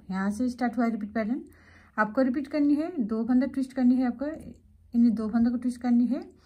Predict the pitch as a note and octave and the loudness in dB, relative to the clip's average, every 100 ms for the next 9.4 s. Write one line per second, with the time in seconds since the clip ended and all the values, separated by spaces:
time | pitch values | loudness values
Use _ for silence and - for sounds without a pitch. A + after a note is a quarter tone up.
0 | _ - _ - D4 C4+ A#3 A#3+ B3 C4 | _ -20 _ -6 -2 0 0 4 4 2
1 | B3 G3+ F#3+ F3+ E3 E3 E3+ F#3+ F#3+ A#3 | -2 -4 -4 -4 -6 -8 -10 -8 -6 -6
2 | A#3 F3 E3 _ _ _ _ _ - - | -6 -10 -12 _ _ _ _ _ -10 -4
3 | D4+ C#4+ B3+ B3+ A#3+ A#3+ A#3 B3 A#3+ B3 | -2 2 0 0 0 2 2 2 -2 -4
4 | A3 F#3+ F#3+ G#3 G#3 - E3 E3 D#3+ F3+ | -4 -4 -2 -4 -4 -8 -10 -8 -10 -10
5 | - G#3 A#3 A#3 A#3+ B3+ B3 B3 A#3+ D4 | -6 -4 -4 -4 -2 0 2 2 0 -6
6 | F4+ - _ _ _ _ - G#3+ A3 A3+ | -12 -16 _ _ _ _ -8 -4 -2 2
7 | A#3+ B3 B3+ C4 - C4 C4 C4 E4 - | 2 2 0 -4 -2 0 2 2 -2 -4
8 | A#3+ A3+ A#3+ C#4+ B3+ A3 G#3 G#3+ G#3 G3+ | -4 -2 -4 0 2 2 2 0 -2 -2
9 | G3+ G#3 A#3+ | 0 0 -2